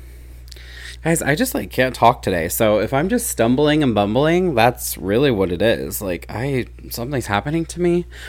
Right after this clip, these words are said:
Honestly, we ran out of coffee filters and I forgot to order them. So that's probably what it is. I need caffeine.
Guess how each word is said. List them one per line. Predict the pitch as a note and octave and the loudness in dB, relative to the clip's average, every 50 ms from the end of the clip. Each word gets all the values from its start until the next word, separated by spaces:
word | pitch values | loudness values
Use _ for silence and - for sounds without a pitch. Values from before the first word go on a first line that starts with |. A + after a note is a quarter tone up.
| - - - | -14 -4 2
Honestly, | - A#2+ C3 B2 C#3 D3 | 4 4 4 4 4 4
we | C3+ A#2+ | 4 4
ran | G#2+ G#2 G#2+ G#2+ | 6 6 4 4
out | G#2+ G2+ | 4 4
of | F#2+ - | 2 2
coffee | - G2+ G2+ - A#2 A2+ | 2 0 2 2 0 -2
filters | - - A#2+ A#2+ - B2+ B2+ A#2+ A2 | 0 2 0 2 2 2 0 2 2
and | G#2 G2 | 0 0
I | F#2 | -2
forgot | F2 - F#2 F#2 F#2+ - | -2 -2 -2 -2 0 0
to | F2 | -2
order | C#2+ F2 F2+ F2+ G2+ | -2 -2 0 0 0
them. | G2 G2+ G#2 G2+ G#2 G2 | 2 2 2 0 0 -2
So | - - F#2 F#2 F2+ F2 F2 F2 E2+ | -2 -2 0 0 0 0 -2 -2 -2
that's | F2 F2 F2 - | -4 -4 -4 -4
probably | - F2+ E2+ C#2 G1+ G1+ A1 C2+ | -4 -4 -4 -4 -4 -6 -6 -6
what | C#2 C#2 C#2 C2+ | -4 -4 -4 -4
it | C#2+ | -4
is. | C#2 C2 C#2+ F2+ G2+ | -4 -4 -4 -6 -6
I | F2 | -6
need | E2+ F2 - - | -6 -6 -6 -4
caffeine. | - D#2+ D2+ - - A1+ A1+ C2 F#2+ G2+ | -4 -4 -4 -4 -6 -10 -8 -8 -10 -10